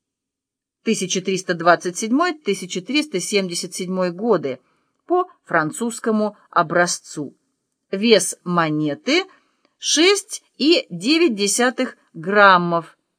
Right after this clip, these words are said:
шесть и девятьсот шестьдесят три тысячных граммов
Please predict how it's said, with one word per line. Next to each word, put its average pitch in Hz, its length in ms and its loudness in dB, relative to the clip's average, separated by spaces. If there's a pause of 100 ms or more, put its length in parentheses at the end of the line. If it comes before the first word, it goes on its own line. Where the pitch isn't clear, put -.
(420)
шесть 247 640 2 (320)
и 226 340 4 (300)
девятьсот 247 800 0
шестьдесят 202 640 2 (160)
три 202 460 -2 (280)
тысячных 240 640 -2
граммов 190 640 4